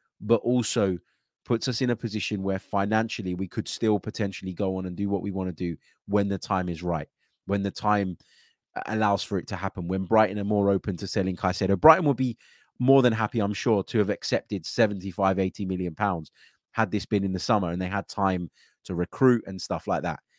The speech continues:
But the, the fact that it was so late in the window has obviously been a big factor and big, been a big thing for them. But yeah, I just, listen, w-, we've got another option. That's all this is. That's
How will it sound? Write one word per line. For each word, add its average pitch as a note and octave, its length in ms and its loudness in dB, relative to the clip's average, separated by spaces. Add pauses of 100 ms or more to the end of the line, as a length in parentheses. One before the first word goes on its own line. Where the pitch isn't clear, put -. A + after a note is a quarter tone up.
(360)
But A2 160 4
the, A2 260 4 (100)
the G#2 140 -6
fact A#2 240 2
that A2 100 0
it G#2+ 80 0
was G#2 140 -6
so G#2+ 120 0
late A2 280 2
in A2 120 -4
the A#2+ 60 0
window A#2+ 440 0 (100)
has G2 140 -4
obviously G2 320 -4
been F#2 160 -4
a - 20 -6
big - 180 -6
factor - 460 4 (600)
and F#2+ 100 -6
big, G2+ 220 -4 (100)
been G2 120 -2
a F#2 40 -4
big F#2+ 220 -4
thing B2+ 220 2
for B2+ 120 -6
them. B2+ 240 2 (840)
But D3 140 4
yeah, F#3 260 6
I A#2+ 60 6
just, D3+ 240 2 (600)
listen, F3 380 4 (100)
w-, A2+ 100 -12 (1040)
we've D3 160 4
got D#3+ 160 10
another D#3+ 280 6
option. - 440 0
That's D#3+ 240 6
all G3 140 4
this D#3+ 220 2
is. G2+ 280 4
That's - 260 -2